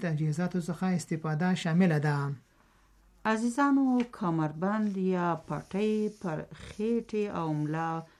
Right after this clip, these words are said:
Speaker 2: په دباو سره د ناروغ د فقراتو په لړۍ تر یوه حده دباو کموي. له دغه پټۍ او کمربند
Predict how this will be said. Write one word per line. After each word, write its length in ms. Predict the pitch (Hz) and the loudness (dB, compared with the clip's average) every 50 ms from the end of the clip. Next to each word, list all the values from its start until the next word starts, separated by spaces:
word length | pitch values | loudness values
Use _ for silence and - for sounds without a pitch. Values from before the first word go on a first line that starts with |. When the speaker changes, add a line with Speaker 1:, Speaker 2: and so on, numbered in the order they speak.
| _ _ - | _ _ -8
Speaker 2:
په 80 | - 151 135 | -6 -6 -4
دباو 380 | - 135 135 147 147 151 151 151 151 - | -4 -6 -6 -4 -4 -2 -2 -4 -4 -4
سره 220 | 185 190 208 214 214 214 - - - - _ - 165 | -4 -4 -4 -4 -6 -8 -12 -20 -20 -16 _ -4 0
د 40 | 190 202 202 202 | 2 2 2 2
ناروغ 360 | 208 208 208 240 254 262 247 - - - | 2 2 2 0 0 0 -4 -6 -8 -8
د 20 | 214 208 - | -8 -8 -8
فقراتو 680 | 185 180 - - 165 156 160 156 156 156 - - 156 147 143 143 143 - | -10 -12 -8 -6 -4 -4 -2 -2 -4 -6 -6 -6 -6 -6 -6 -6 -8 -10
په 80 | 160 151 147 143 151 | -8 -8 -6 -6 -6
لړۍ 320 | 151 156 160 175 202 214 214 214 226 | -6 -4 -4 -2 -2 -2 -2 -4 -6
تر 100 | 214 202 185 190 | -6 -6 -4 -4
یوه 200 | 185 170 165 151 139 147 | -4 -4 -6 -6 -6 -6
حده 320 | 165 165 156 - 170 165 165 - - - - _ _ - 156 156 | -6 -6 -6 -4 -4 -6 -6 -8 -14 -20 -20 _ _ -10 -6 -6
دباو 380 | 151 151 - 147 147 147 147 147 147 - - | -6 -4 -4 -4 -4 -4 -4 -6 -8 -8 -6
کموي. 400 | 180 175 185 185 180 147 139 131 - _ _ - - - - - - _ - 202 | -2 0 0 0 0 -2 -4 -8 -14 _ _ -20 -20 -20 -20 -20 -18 _ -2 0
له 100 | 214 220 226 202 | 0 0 2 2
دغه 300 | 247 247 226 233 233 226 220 220 220 220 220 - - | 2 2 2 2 0 0 0 -2 -4 -6 -8 -10 -6
پټۍ 420 | 175 170 160 160 190 180 185 180 175 - - - - 165 | -6 -6 -4 -4 -2 0 0 0 0 -2 -6 -10 -6 -4
او 80 | 165 160 156 156 - | -2 -2 -2 -4 -4
کمربند 520 | - 156 156 151 143 143 151 180 185 185 | -4 -2 -2 -2 -4 -4 -2 0 0 0